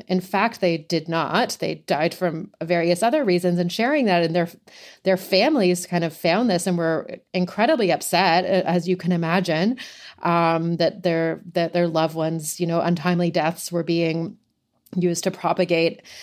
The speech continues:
by a, by a sitting politician, um, you know, propagate anti-vaccine sentiment. He also recently called Federal Transport Minister Omar Alghabra a terrorist and did a strange T V interview with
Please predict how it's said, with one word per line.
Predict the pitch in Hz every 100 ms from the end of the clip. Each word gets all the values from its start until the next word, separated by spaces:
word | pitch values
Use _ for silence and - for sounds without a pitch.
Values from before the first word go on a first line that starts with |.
| - - -
by | 226 214
a, | 190
by | 185 208 320
a | 285
sitting | 254 359 381 339
politician, | 370 349 370 381 220 208 -
um, | 185 180 180 175 175
you | 196
know, | 190 185
propagate | - 190 202 202 185 185 190
anti-vaccine | 185 180 185 165 175 - 214
sentiment. | 202 175 175 170 170 - - - - _ _
He | - 262
also | 302 320 359
recently | 269 269 247
called | 233 214 214
Federal | - 196 208 214 208
Transport | - 208 214 214 208
Minister | 185 190 190 196 190 185 180
Omar | 185 202 208 202
Alghabra | 185 180 226 247 202 190 180 165 180
a | 175 -
terrorist | 277 349 262 160 165 - - - - - - -
and | 190 202 208 208
did | 214
a | 208
strange | 208 - 254 294 294 -
T | - 247
V | 226 240
interview | 226 214 185 185 180
with | 180 175 -